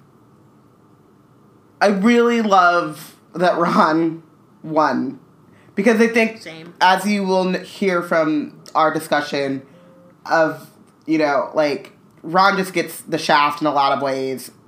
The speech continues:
Speaker 1: movie-wise and book-wise, in a way, which is a part of that, is a part of why he is who he is, and it goes into, you know, and at least in the book, it's like, it's the reason why, um,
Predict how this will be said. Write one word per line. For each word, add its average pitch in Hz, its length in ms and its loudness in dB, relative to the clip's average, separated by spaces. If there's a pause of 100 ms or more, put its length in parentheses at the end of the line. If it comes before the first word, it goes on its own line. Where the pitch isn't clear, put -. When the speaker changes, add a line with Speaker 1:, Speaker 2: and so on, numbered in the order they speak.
(120)
Speaker 1:
movie-wise 135 920 0
and 208 500 0
book-wise, 175 720 0 (500)
in 165 160 2
a 165 80 4
way, 147 380 2
which - 480 -4 (340)
is 165 180 0
a 160 40 0
part 165 340 2
of 151 140 0
that, 135 380 2 (1200)
is 196 100 0
a 220 40 2
part 226 220 4
of 185 80 0
why 175 180 4
he 160 200 -4
is 151 140 -4
who 143 80 -6
he 143 140 -6
is, 135 140 -4
and 139 80 -6
it 120 80 -6
goes 131 220 -6
into, 135 500 -6 (100)
you 147 120 -4
know, 82 320 -8 (320)
and 208 160 0
at 214 120 0
least 214 180 0
in 190 80 0
the 170 80 0
book, 160 280 0
it's 127 180 -8
like, 131 240 -2
it's 135 160 -12
the 143 100 -6
reason 139 300 -6
why, 120 400 -6 (1040)
um, 123 560 -4